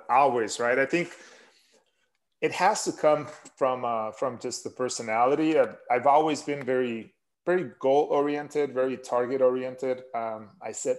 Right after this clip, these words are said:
those things for myself too, so I can stay motivated. If not, I, I will lose the, the motivation. So then as soon as I tend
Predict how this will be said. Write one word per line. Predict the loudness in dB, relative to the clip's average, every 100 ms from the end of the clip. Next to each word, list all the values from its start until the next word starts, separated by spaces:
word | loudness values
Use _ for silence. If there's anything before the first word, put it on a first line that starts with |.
| -2
those | -6 -6
things | -12 -12
for | -12
myself | -10 -10 -8 -4 0 0 -2
too, | -14
so | -8 -6
I | -6
can | -10 -16
stay | -10 -8
motivated. | -6 -4 -4 -2 -2 -2 -4 -6 -20 _ _ _ _ -14
If | -12 -4
not, | 0 0 0
I, | -6 -8 _ -6
I | -2
will | 0 0
lose | 0 -4 -6 -10 -12 -6
the, | -4 -4 -6
the |
motivation. | -6 -4 -4 -4 -4 -6 -18 -10
So | -2 0
then | 2 0 -4
as | -8 -6
soon | -6
as | -4 -2
I | -2
tend | -4 -8